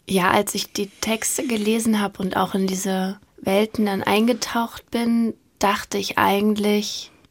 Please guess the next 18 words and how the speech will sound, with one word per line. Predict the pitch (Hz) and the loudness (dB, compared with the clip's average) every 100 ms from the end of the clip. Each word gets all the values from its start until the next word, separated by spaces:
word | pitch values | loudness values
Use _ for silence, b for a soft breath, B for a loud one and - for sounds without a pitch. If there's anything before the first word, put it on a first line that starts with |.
| _ - | _ -4
wie | 202 214 208 - | -2 -2 -4 -6
krass | - 190 196 - | -4 -2 -2 -2
es | 196 - | -2 -4
unterschätzt | 190 180 185 - - 202 196 - - | -4 -6 -2 0 0 -2 -4 -4 -4
ist, | 190 - | -8 -6
was | 180 | -6
Frauen | - - - 180 175 185 - | -6 -10 -6 -4 -4 -6 2
alles | 196 185 180 | 2 2 -2
schon | - 190 | -6 -6
erreicht | 175 175 175 190 202 - | -6 -6 -4 -4 -8 -6
haben. | 240 240 240 247 254 254 B B B B B | -2 0 4 6 4 0 B B B B B
Und | - 196 190 - - _ _ - | -2 2 2 -2 -10 _ _ -6
ich | 208 240 | -2 0
hatte | 254 262 | 2 2
so | 220 226 - - _ - | 2 0 -4 -16 _ -6
dieses | 208 190 - | -4 -4 -4
Gefühl | 196 - - 254 254 | -6 -4 4 4 4
von, | - 214 208 208 208 | 2 0 2 2 -2